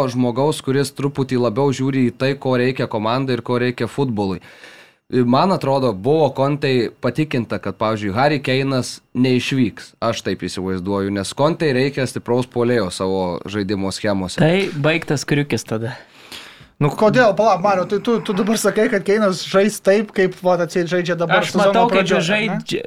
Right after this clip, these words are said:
Speaker 2: aš matau,
Speaker 4: Nu,
Speaker 2: kaip
Speaker 4: tai
Speaker 2: šiemet
Speaker 4: yra daug
Speaker 2: žaidžia
Speaker 4: niuansų.
Speaker 2: praėjusio sezono rezultatyviausias ir daugiausiai perdavimų atlikęs
Speaker 4: Blogai
Speaker 2: žaidėjas.
Speaker 4: žaidžia, taip, aš sutinku.
Speaker 2: Su devyniais įvarčiais <clears throat> Tottenhamas šiuo metu Premier lygoje lenkia vienintelę komandą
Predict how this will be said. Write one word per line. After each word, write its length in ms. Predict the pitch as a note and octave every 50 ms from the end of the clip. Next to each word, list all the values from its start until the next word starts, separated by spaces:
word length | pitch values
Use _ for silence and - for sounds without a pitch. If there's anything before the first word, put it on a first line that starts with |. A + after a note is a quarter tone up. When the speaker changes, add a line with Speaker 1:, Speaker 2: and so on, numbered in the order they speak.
| - -
Speaker 2:
aš 200 | E3 F#3+ F#3 -
matau, 300 | F#3+ E3 C#3+ - F3+ G3
Speaker 4:
Nu, 160 | A3 F#3+ G3
Speaker 2:
kaip 80 | - A#3
Speaker 4:
tai 80 | A3+
Speaker 2:
šiemet 340 | A3+ A3 G3+ G3 G#3+ G#3 G#3
Speaker 4:
yra 140 | F#3 F#3 G#3+
daug 80 | F#3+ F#3
Speaker 2:
žaidžia 240 | G#3 - A3 G3+ F3+
Speaker 4:
niuansų. 220 | E3 A3 C4 D4+
Speaker 2:
praėjusio 460 | B3+ F3 F3 F#3+ G3 F#3+ - F3+ D#3+
sezono 440 | D#3 - D3+ C#3 D#3 E3+ F3 E3 D3+
rezultatyviausias 1040 | D3 C#3+ C#3+ C#3 C#3+ C3+ - D3 C#3+ - C3+ C3+ C#3+ D3+ F3+ G3+ - G#3+ F#3+ F3+ - -
ir 260 | D#3+ D#3+ E3 D#3+ D#3 - - - - - -
daugiausiai 520 | - D3 D3 C#3 D3 D3+ E3 D#3 - D3
perdavimų 640 | C3+ D3+ D3+ D3+ D3+ C#3 C3+ C3 B2+ B2 A#2+ A#2+ B2
atlikęs 460 | B2 - C3+ C3+ B2+ - B2 A#2 E3 D#3+
Speaker 4:
Blogai 220 | E3+ F#3 G3+ B3
Speaker 2:
žaidėjas. 160 | C#4+ D4 -
Speaker 4:
žaidžia, 240 | - A#2+ A2 G#2+ G#2+
taip, 240 | - A3 A#3 - D#3+
aš 80 | - -
sutinku. 320 | D#3 - E3+ F3 - G#3+
Speaker 2:
Su 140 | F3+ A3+ A3 D#3+
devyniais 640 | E3+ F#3+ E3+ D#3 E3+ E3 F3+ G3+ A3 A3 - - -
įvarčiais 720 | - D3 E3 G3 G#3 G#3 G#3+ G3 F#3+ - G#3+ G#3 G#3 - - -
<clears throat> 80 | - -
Tottenhamas 720 | F3+ G3 F#3+ G3 F#3 F#3 F3 F#3 F3+ F3+ F3+ F3+ E3+ - - - - - _ _ _ _ -
šiuo 140 | - - F#3 E3
metu 360 | D#3 C#3+ C#3 - F#3 F#3 F3+
Premier 400 | F#3 E3 D3 D3 D3+ E3 E3+ D3
lygoje 540 | B2+ B2+ C3+ E3+ G3 F#3 E3+ F#3+ F#3 F3 E3+ D#3+
lenkia 580 | - - D3+ D#3+ D#3+ E3+ E3+ E3+ - E3+ C3+ C3+ - - - _ _ _ _ _ -
vienintelę 600 | C#3+ D3 D3 D3+ E3 F3+ E3 E3+ D#3 C3+ C#3 C3+
komandą 800 | C3+ - C#3 C3 B2 B2+ C#3+ C#3+ C#3 C3+ C3+ A#2+ A2+ A2 A2